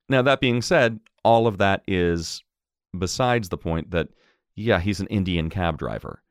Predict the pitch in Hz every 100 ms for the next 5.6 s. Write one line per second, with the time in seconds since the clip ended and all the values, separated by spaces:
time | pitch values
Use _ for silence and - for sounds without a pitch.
0 | _ _ _ 87 80 73 71 - - 104
1 | 113 107 110 107 92 82 92 85 85 -
2 | 90 85 85 80 82 87 92 92 95 95
3 | - 87 113 110 92 85 98 95 80 -
4 | 80 80 78 76 - 73 - 78 98 92
5 | - 80 82 76 76